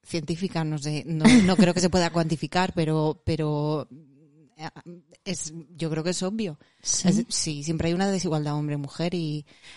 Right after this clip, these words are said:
Speaker 1: a ver, también depende del hombre, depende de la mujer,
Speaker 2: Bueno, es que
Speaker 1: lógicamente.
Speaker 2: no estamos hablando de un hombre, estamos hablando de un niño. O sea, no es lo
Speaker 1: No,
Speaker 2: mismo
Speaker 1: no, estoy
Speaker 2: llevarte
Speaker 1: hablando de la parte
Speaker 2: quince
Speaker 1: adulta,
Speaker 2: años.
Speaker 1: estoy
Speaker 2: No es lo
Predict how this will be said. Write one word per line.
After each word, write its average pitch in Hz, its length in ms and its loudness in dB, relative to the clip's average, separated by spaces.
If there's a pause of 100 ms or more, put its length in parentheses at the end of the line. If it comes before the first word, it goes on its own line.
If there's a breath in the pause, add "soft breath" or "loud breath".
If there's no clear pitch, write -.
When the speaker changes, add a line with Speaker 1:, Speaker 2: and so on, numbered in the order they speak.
(100)
Speaker 1:
a 175 120 4
ver, 180 300 4
también 160 260 0
depende 165 280 4
del 165 100 6
hombre, 185 240 6
depende 151 300 2
de 156 80 2
la 151 80 0
mujer, 165 320 -2
Speaker 2:
Bueno, 185 80 -4
es - 80 -14
que - 60 -10
Speaker 1:
lógicamente. 185 560 2
Speaker 2:
no 196 40 4
estamos 226 240 4
hablando 220 200 6
de 165 60 6
un 165 60 6
hombre, 185 160 4
estamos 185 240 2
hablando 208 220 6
de 190 60 6
un 160 100 4
niño. 175 340 2 (460)
O - 80 -12
sea, 180 120 8
no 185 80 8
es 202 60 8
lo 214 60 8
Speaker 1:
No, 214 40 6
Speaker 2:
mismo 208 160 10
Speaker 1:
no, - 20 10
estoy 226 80 10
Speaker 2:
llevarte 220 200 10
Speaker 1:
hablando 233 240 10
de 233 40 12
la 220 80 10
parte 214 160 6
Speaker 2:
quince 214 120 10
Speaker 1:
adulta, 196 180 8
Speaker 2:
años. 185 180 6
Speaker 1:
estoy 208 280 4
Speaker 2:
No 208 60 8
es 214 40 10
lo - 20 10